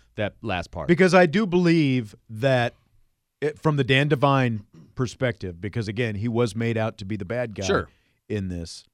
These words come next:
Speaker 2: that if you don't have one, it softens it a little bit. Like, if you had the jersey scene, but then he's not the heavy on the sideline as well, that it softens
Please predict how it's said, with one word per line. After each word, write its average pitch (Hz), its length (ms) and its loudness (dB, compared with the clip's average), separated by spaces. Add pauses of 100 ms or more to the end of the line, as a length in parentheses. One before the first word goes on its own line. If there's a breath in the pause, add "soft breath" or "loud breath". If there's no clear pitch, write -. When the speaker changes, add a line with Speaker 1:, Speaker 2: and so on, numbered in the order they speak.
(160)
Speaker 2:
that 120 340 2 (960)
if 143 240 0
you 139 140 2
don't 147 360 4
have 131 220 2
one, 123 460 2
it 123 180 -8
softens 107 680 -2
it 87 200 -12
a 90 60 -12
little 95 220 -10
bit. 80 240 -14 (380)
Like, 117 200 -2 (640)
if 120 160 -4
you 135 120 4
had 143 180 4
the 143 60 0
jersey 123 440 0
scene, 98 460 -6 (400)
but 113 140 -6
then 131 140 4
he's 120 260 -2
not 131 280 0 (1200)
the 127 100 0
heavy 131 320 2
on 123 120 0
the 107 80 -6
sideline 113 840 -4
as 104 160 -8
well, 101 500 -2 (640)
that 120 380 0 (320)
it 139 160 -2
softens 127 800 0